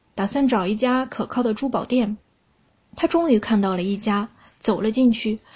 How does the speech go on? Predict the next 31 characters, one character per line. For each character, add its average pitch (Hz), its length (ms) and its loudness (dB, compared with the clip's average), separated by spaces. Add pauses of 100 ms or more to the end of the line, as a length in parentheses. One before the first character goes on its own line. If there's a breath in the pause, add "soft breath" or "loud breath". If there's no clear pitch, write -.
(240 loud breath)
一 269 80 2
想 214 220 6
到 220 260 6
露 247 160 6
出 240 160 -4
一 226 120 2
副 254 160 -2
穷 214 280 0
相， 226 320 2 (260)
变 220 160 4
卖 208 160 4
这 262 220 2
样 214 180 4
一 196 100 0
件 214 220 2
不 254 140 -2
值 240 160 -2
钱 214 240 -2
的 226 80 2
东 220 220 2
西， 214 240 -4 (340 loud breath)
他 - 140 0
又 302 120 4
觉 214 180 2
得 233 80 6
有 226 140 6
点 214 220 0
不 269 100 -2
好 202 200 -4
意 240 260 0
思。 214 240 -14